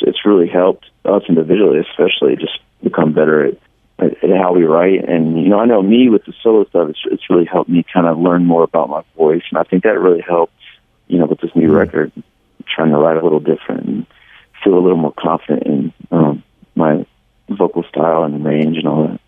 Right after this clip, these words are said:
Speaker 2: Yeah, I was gonna say, is, are you talking about your vocal style, or are you talking about your voice as far as, like, lyrically?
Speaker 1: Um, I would say just writing in general, you know,
Speaker 2: Yeah, yeah.
Speaker 1: writing,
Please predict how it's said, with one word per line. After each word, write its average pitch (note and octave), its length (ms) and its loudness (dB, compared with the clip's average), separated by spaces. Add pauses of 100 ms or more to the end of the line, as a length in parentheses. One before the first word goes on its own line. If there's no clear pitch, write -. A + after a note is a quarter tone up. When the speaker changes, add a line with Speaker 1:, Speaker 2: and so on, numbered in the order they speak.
Speaker 2:
Yeah, G2 100 2
I - 20 2
was G#2 100 2
gonna A#2 120 2
say, G2+ 160 0
is, F#2 120 2
are G2+ 60 0
you G#2+ 260 2
talking A2 220 2
about G2+ 140 2
your F#2 100 2
vocal D#3 340 2
style, E3+ 300 2
or E3+ 40 4
are D#3 40 4
you A2 120 2
talking G2 240 2
about F2+ 300 0
your F2 220 2
voice F2 460 0
as E2+ 120 0
far D#2+ 220 -2
as, D2+ 100 0
like, D#2 160 -4
lyrically? D#2+ 560 -2 (200)
Speaker 1:
Um, C#3+ 440 0 (140)
I - 80 -2
would D#3+ 220 -2
say D#3+ 160 0
just C#3 200 -6
writing A#2 300 0
in G2 60 -2
general, F#2+ 420 -2
you D#2+ 80 -6
know, - 80 0
Speaker 2:
Yeah, E2 120 2
yeah. E2 60 2
Speaker 1:
writing, F2 320 0